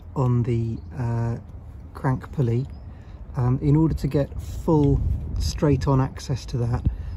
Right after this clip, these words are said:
um, just needed to undo that. Well, I had to undo, remove a plastic cover thing here, and then there's one bolt up there on this pipe that I've undone,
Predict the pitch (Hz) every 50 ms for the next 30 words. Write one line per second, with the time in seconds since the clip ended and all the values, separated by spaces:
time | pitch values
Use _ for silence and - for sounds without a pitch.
0 | - - - - - 120 117 120 123 131 - - - - - - - - - -
1 | - 180 160 - - 160 147 135 147 127 - - - 151 135 131 135 - - -
2 | - - - - 160 160 156 147 135 143 135 131 131 131 - - - - - -
3 | - - - - 156 143 - - - - - - - - - - - - 139 113
4 | 123 127 123 131 127 - 165 175 175 156 170 160 160 156 - - 151 139 131 139
5 | 156 170 165 139 135 - - 151 139 - - - 156 131 - - - - - -
6 | - - - - - - 131 123 117 123 - - - - - 139 127 123 120 104
7 | - 135 127 - 127 - - - - - - - - - - 135 131 131 127 127
8 | 127 127 127 123 123 127 127 120 - - - - - - 131 151 151 139 139 135
9 | 127 120 - - - - - - - - - 135 131 131 131 127 123 123 123 123
10 | 113 - - - - 131 123 127 123 123 - - 135 117 - - - - - -
11 | - - - - - - - 127 143 160 156 147 127 135 127 127 127 120